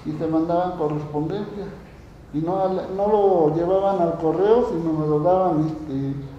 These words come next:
me daban a mí lo de la estampilla, ya llegaba a la oficina, le ponía la estampilla y a otro día yo lo llevaba a entregar. Inclusive mi jefe, eh, este, mi jefe me preguntaba, "Bueno, ¿y este por qué?".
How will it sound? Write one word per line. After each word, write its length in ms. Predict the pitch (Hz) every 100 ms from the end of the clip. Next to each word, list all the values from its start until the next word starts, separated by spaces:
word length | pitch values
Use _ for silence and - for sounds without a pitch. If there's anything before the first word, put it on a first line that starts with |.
| - - - -
me 120 | 160 170
daban 320 | 208 220 190
a 120 | 180
mí 60 | 208
lo 140 | 220 190
de 60 | 165
la 100 | 160
estampilla, 680 | 160 160 156 220 226 269 370 - - - - - - - -
ya 100 | 156
llegaba 340 | 185 190 196
a 20 | 190
la 60 |
oficina, 460 | 160 165 165 - 202
le 120 | 170
ponía 260 | 170 160 196
la 100 | 196
estampilla 500 | 202 165 160 208 214
y 80 | 190
a 60 | 165
otro 220 | 175 175
día 320 | 175 180 185
yo 60 | 180
lo 180 | 180 156
llevaba 300 | 160 170 180
a 40 |
entregar. 460 | 170 156 - 381 220 - - - - - - - - - - - - - - - - - - - -
Inclusive 540 | 147 170 165 196 202
mi 120 | 185 170
jefe, 340 | 196 202 196
eh, 760 | 180 170 165 160 160 160 160 156
este, 200 | 156 156 160
mi 80 | 170
jefe 280 | 170 208 208
me 160 | 190 165
preguntaba, 560 | 170 175 180 208 208 208
"Bueno, 240 | 254 247
¿y 120 | 233 254
este 220 | 262 220
por 260 | 208 202
qué?". 140 | 208